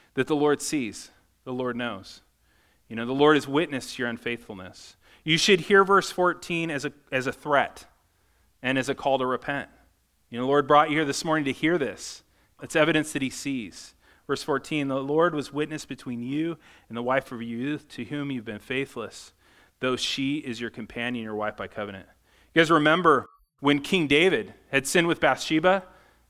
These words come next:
and he'd done all these things to cover it up and he thought he had everything got buttoned up. Do you remember how that chapter ends? The chapter ends like this. "But the thing that David did displeased the Lord." That's how the <laughs> chapter ends.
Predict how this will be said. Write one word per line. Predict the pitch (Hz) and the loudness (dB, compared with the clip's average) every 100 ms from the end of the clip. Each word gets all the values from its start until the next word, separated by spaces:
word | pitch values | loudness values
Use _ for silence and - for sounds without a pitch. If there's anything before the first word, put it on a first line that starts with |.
| - | -2
and | |
he'd | 131 | 0
done | 131 147 | 4 4
all | 143 175 | 6 6
these | 214 214 | 6 2
things | 220 202 | -2 -2
to | 202 | 0
cover | 196 190 | 2 4
it | 185 | 6
up | 160 151 151 | 6 4 2
and | 131 | -4
he | 120 | -4
thought | - 135 | 0 2
he | 135 | 2
had | 131 | 2
everything | 131 180 196 196 | 2 0 0 0
got | 185 160 | 0 2
buttoned | 160 156 | 2 2
up. | 147 127 | 0 0
Do | 139 | 0
you | |
remember | 156 175 | 2 4
how | 175 | 4
that | 180 156 | 2 2
chapter | 180 156 170 | 0 0 0
ends? | 165 190 - - _ _ _ _ _ | -2 -4 -10 -20 _ _ _ _ _
The | - | -4
chapter | - 170 175 | 2 2 2
ends | 165 160 | 2 2
like | 151 - | 0 2
this. | 143 131 113 - - _ _ _ _ _ _ | 0 0 -2 -14 -20 _ _ _ _ _ _
"But | 123 165 | 2 2
the | 175 | 0
thing | 156 - 220 240 | -2 0 0 2
that | 214 139 | 0 2
David | 165 175 170 127 | 2 4 2 -2
did | 156 180 139 120 - _ _ _ _ _ _ _ _ _ - | -2 0 -2 -4 -14 _ _ _ _ _ _ _ _ _ -4
displeased | 147 - - - 190 190 147 | -2 -2 -6 -4 -4 -4 -2
the | 135 | -2
Lord." | 123 107 98 - _ _ _ _ _ _ _ _ - | 0 -2 -4 -8 _ _ _ _ _ _ _ _ -10
That's | 139 | -2
how | 175 | 2
the | 160 139 | 2 4
<laughs> | |
chapter | 180 156 - 160 | 2 2 0 0
ends. | 143 101 - - | 0 0 -10 -20